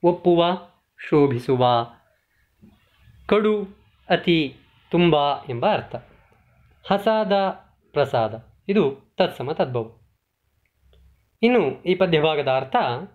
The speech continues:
ಶ್ರೀಕೃಷ್ಣನು ಕರ್ಣನನ ಕುರಿತು, "ನಿನ್ನ ಎಡಬದಿಯಲ್ಲಿ ಕೌರವರ ಗುಂಪು, ಬಲಭಾಗದಲ್ಲಿ ಪಾಂಡವರ ಗುಂಪು,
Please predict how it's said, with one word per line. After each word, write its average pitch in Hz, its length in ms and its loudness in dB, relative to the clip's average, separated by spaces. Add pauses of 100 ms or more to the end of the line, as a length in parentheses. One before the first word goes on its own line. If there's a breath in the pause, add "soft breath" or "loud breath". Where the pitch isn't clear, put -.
(880)
ಶ್ರೀಕೃಷ್ಣನು 233 920 0 (240)
ಕರ್ಣನನ 220 500 0
ಕುರಿತು, 160 640 -2 (960)
"ನಿನ್ನ 190 240 6
ಎಡಬದಿಯಲ್ಲಿ 185 720 2
ಕೌರವರ 170 540 0
ಗುಂಪು, 147 640 -4 (720)
ಬಲಭಾಗದಲ್ಲಿ 208 920 0
ಪಾಂಡವರ 185 640 0
ಗುಂಪು, 147 720 -4